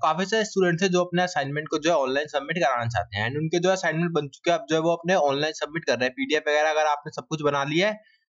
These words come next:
so उनको but एक प्रॉब्लम आ रही है। वो जब भी अपने रीजन center की वेबसाइट पे mail करते हैं या फिर Google form को भरते हैं, तो वो जो है submit नहीं हो पाता है, वो जो है अनसक्सेसफुल हो जाता है। तो इसके पीछे क्या reason है and आप जो है इसके लिए क्या कर सकते हैं, उसी के बारे में जो हम आज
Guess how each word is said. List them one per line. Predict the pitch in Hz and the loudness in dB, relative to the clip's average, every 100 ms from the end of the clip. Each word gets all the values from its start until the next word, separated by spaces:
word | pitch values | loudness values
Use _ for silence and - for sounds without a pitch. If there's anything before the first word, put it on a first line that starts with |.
| _ - | _ -4
so | - | -2
उनको | - 190 185 208 | 2 2 2 2
but | 214 214 | 2 0
एक | 220 | 0
प्रॉब्लम | 185 151 165 160 | 0 2 2 2
आ | 123 | 0
रही | 107 | 0
है। | 95 95 _ _ 165 | 0 -4 _ _ -2
वो | |
जब | 185 190 | 0 0
भी | |
अपने | 202 214 | 0 2
रीजन | 208 175 180 | 2 2 2
center | 190 185 175 | 2 0 0
की | 190 | 2
वेबसाइट | 175 - 170 165 | 0 2 -2 0
पे | 175 | 0
mail | 147 156 175 | 2 2 0
करते | 165 175 | 0 0
हैं | 180 | 2
या | 160 | 2
फिर | 190 | 0
Google | 170 147 170 | 2 2 0
form | - 165 | 0 0
को | 165 | 0
भरते | 170 147 180 | 0 0 0
हैं, | |
तो | 196 | 0
वो | 165 151 | 0 0
जो | 156 185 | 2 0
है | |
submit | 202 165 160 196 160 | 0 -2 -2 -2 -2
नहीं | 139 | -2
हो | 131 | 0
पाता | 120 110 113 | -2 0 0
है, | |
वो | 135 | 0
जो | 143 180 | 2 2
है | |
अनसक्सेसफुल | 165 - 151 147 - 180 | 0 -6 -4 -4 -2 0
हो | 147 | 2
जाता | 113 104 87 | 2 0 -2
है। | 87 _ - - _ | -6 _ -20 -20 _
तो | 208 | -2
इसके | 202 233 | 0 0
पीछे | 208 220 | 0 0
क्या | 196 180 | 0 2
reason | 190 175 175 | 2 2 2
है | 202 170 | 0 0
and | 160 | 0
आप | 160 160 185 | 0 0 2
जो | 190 | 2
है | 190 | 2
इसके | - 175 | 0 0
लिए | 196 | 2
क्या | 185 170 | 0 -2
कर | 175 | -4
सकते | 156 139 190 | -6 -2 0
हैं, | |
उसी | 180 165 185 | 0 0 2
के | |
बारे | 180 160 | 2 2
में | 160 | 0
जो | 151 | 0
हम | 185 | 2
आज | 170 | 0